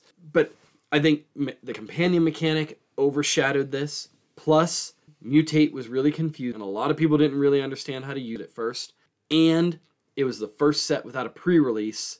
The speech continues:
going into the, the, the era of covid. So I think it really got, it had, like, the perfect trifecta storm of things going, working against it. But eventually, I think people are gonna realize this has got a lot of good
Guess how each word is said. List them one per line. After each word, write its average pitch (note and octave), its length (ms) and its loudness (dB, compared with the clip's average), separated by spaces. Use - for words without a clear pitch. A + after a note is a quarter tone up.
going C#3+ 340 2
into C#3 300 -2
the, C3 220 -6
the, B2+ 320 -2
the G#2 200 -4
era B2+ 260 0
of C3 140 -6
covid. G2 460 -2
So C3+ 160 -4
I C3+ 40 2
think C3+ 140 -2
it C3+ 100 -4
really C3 260 0
got, A#2+ 320 -2
it C#3 120 0
had, C3+ 200 -4
like, B2+ 260 -6
the B2+ 220 -6
perfect D3+ 560 -2
trifecta C#3 640 -4
storm A2 720 -4
of G#2+ 320 -8
things A#2+ 340 -6
going, B2 280 -8
working A#2+ 380 -8
against G#2+ 500 -8
it. - 40 -20
But A#2 140 -8
eventually, D3 800 0
I - 40 -8
think B2+ 140 -8
people C3+ 240 -2
are B2+ 40 0
gonna B2 180 -2
realize A2 720 0
this D3 160 -14
has F3+ 60 -14
got D3+ 140 -2
a A2 40 -2
lot G2+ 400 -4
of G2+ 80 -10
good G2 220 -10